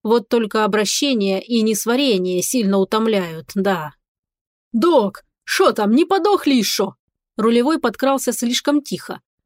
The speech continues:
Ливси не ожидал, что сам станет объектом наблюдения. Он резко обернулся,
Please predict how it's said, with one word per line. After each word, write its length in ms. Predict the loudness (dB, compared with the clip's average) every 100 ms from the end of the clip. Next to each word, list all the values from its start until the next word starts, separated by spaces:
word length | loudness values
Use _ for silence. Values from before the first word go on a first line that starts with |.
| _ 0
Ливси 460 | 0 0 0 2
не 140 | 4 2
ожидал, 460 | 2 2 2 0
что 220 | -2 -4
сам 300 | -2 0 0
станет 420 | 0 -2 -2 0 -2
объектом 440 | 0 -2 -2 0
наблюдения. 640 | 0 0 0 -2 -4 -12 -16 _ _ -2
Он 180 | 0 2
резко 320 | 2 0 0
обернулся, 640 | 0 2 2 0 -2 -6